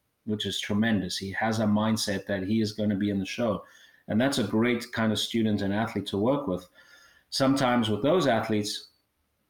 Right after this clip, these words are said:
it's knowing when to slow it down and not to push so hard. And I think that's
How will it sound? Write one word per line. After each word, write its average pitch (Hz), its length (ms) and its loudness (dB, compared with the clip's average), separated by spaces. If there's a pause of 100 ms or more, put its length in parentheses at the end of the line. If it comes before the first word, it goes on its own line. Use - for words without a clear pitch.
(160)
it's 110 220 -2
knowing 117 320 2
when 113 160 2
to 104 140 -2
slow 113 360 0
it 104 160 -2
down 107 240 0
and 104 100 0
not 104 180 -2
to 101 80 -6
push 131 340 -4
so 92 200 -4
hard. - 340 -10 (640)
And 101 140 -4
I 104 120 -2
think 110 340 -2
that's - 540 -4